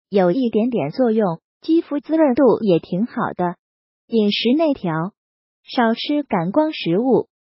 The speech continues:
如菠菜、红萝卜、木瓜、土豆。可以多吃含维生素 C 的蔬菜水果，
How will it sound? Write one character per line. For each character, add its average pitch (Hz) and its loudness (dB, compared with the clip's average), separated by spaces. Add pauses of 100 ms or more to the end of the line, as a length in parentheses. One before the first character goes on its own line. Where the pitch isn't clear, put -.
(120)
如 196 0
菠 311 0
菜、 - -12 (440)
红 214 -2
萝 180 0
卜、 247 0 (240)
木 349 0
瓜、 320 0 (280)
土 165 2
豆。 262 0 (720)
可 277 2
以 226 2
多 294 4
吃 311 0
含 190 0
维 202 2
生 302 -4
素 311 -2
C 302 -2
的 170 2
蔬 294 -2
菜 302 -2
水 208 -2
果， 131 -2